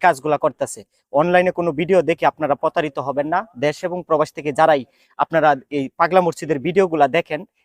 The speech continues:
এগুলো সব ফেক ভিডিও, কারণ ওরা বিভিন্ন তান্ত্রিকরা বাসায় বসে এই ভিডিওগুলা বানায়। আসলেই কিন্তু পাগলা মসজিদের কোনো Facebook পেজ নাই, কোনো কবিরাজি বিষয় নাই। আপনারা কিছুদিন আগে দেখছিলেন দেলোয়ার কবিরাজের একটা ভিডিও করছিলাম, এই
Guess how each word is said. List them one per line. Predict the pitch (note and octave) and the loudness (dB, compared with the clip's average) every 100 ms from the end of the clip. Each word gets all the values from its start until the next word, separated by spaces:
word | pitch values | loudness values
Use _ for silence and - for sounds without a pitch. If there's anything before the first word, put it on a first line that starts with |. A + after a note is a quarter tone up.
| - | -8
এগুলো | C#3+ D#3 | -4 -2
সব | - D3+ - | -4 -10 0
ফেক | F3+ D#3 | 0 0
ভিডিও, | E3+ C#3+ A#2 D#3+ | -6 -4 0 2
কারণ | E3 D#3+ | 2 4
ওরা | D3+ D#3+ D3 | 6 6 2
বিভিন্ন | D3 F3 F#3 - _ _ | -4 -2 -4 -4 _ _
তান্ত্রিকরা | F#3 F#3+ - F#3+ D#3 G3 - _ | 0 0 -2 -2 2 2 0 _
বাসায় | D#3 F3 E3+ D#3+ | 0 2 2 0
বসে | F#3 - D3+ | 0 0 -2
এই | |
ভিডিওগুলা | C#3 E3 F#3 D3+ C3+ C3+ | -2 0 0 2 2 2
বানায়। | B2+ - - | 0 -4 -2
আসলেই | D3+ F#3+ G3 G3 | -2 2 2 2
কিন্তু | E3+ F3+ | -4 0
পাগলা | E3+ F3 E3 | 0 2 -2
মসজিদের | D#3+ D#3 D#3 - | -4 -6 -6 -4
কোনো | F3 A#3 _ _ - | -6 -6 _ _ 0
Facebook | F#3+ E3+ G3 - | 0 2 -2 0
পেজ | F3 F3 | -2 0
নাই, | G3 G3 | 0 0
কোনো | E3 E3 | -2 0
কবিরাজি | F#3 G3+ F3+ D#3+ | 2 2 0 -2
বিষয় | D#3+ - B2 | -6 -4 -6
নাই। | A2 _ _ - | -6 _ _ -4
আপনারা | E3 G3 F#3+ | 0 4 2
কিছুদিন | F#3+ - F#3+ | 0 -2 4
আগে | F#3+ F3+ | 4 4
দেখছিলেন | F#3 - E3 D#3 D3+ | 2 0 0 2 4
দেলোয়ার | F#3 F#3 | 4 4
কবিরাজের | F#3+ E3+ F3 E3 D3 | 2 0 0 -2 -4
একটা | C#3 | -6
ভিডিও | D3+ F3+ F3 | -2 -2 -2
করছিলাম, | F3 C3 A#2+ _ _ | -6 -10 -14 _ _
এই | - | 0